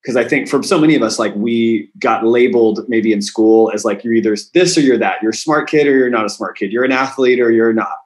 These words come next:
And there's so many dimensions to human potential. So, like,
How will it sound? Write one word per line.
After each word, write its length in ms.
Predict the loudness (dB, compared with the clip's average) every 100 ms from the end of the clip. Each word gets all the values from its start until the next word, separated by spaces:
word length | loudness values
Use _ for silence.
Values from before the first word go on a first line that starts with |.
| _ -20 -20 _
And 280 | -4 -2 -2 0
there's 300 | 0 0 -2
so 140 | 0
many 200 | 2 2
dimensions 520 | 2 0 -2 -2 -4 -2
to 60 |
human 200 | 0 0
potential. 420 | -2 -4 -4 -4 -2
So, 140 | 0
like, 300 | 0 -2 -6